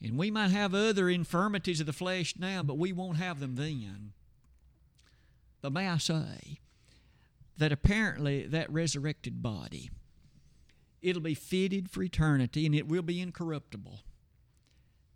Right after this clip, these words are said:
And that incorruption will suit it for the place that it's now going to inhabit, because now the judgment's going to take place.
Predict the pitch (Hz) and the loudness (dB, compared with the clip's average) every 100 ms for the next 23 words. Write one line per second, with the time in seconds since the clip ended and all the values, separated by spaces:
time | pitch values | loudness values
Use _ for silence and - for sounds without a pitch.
0 | _ - 175 185 180 - 175 202 - - | _ 0 2 2 -2 0 2 2 0 -4
1 | 156 143 127 - 185 180 123 185 151 113 | -2 0 2 2 0 -2 -6 -4 -4 -6
2 | - 139 127 - 147 147 156 151 135 127 | -8 -8 -6 -2 0 0 0 -2 -2 -2
3 | - 139 139 131 127 120 123 147 143 123 | 0 0 2 0 0 0 0 -2 -2 -6
4 | 123 123 139 117 139 175 160 113 180 190 | -8 -6 -6 -4 -2 -2 -4 0 0 0
5 | 123 131 - 139 147 156 - 156 127 107 | -4 -8 -8 -8 -6 -8 -8 -10 -8 -10
6 | 113 - | -10 -10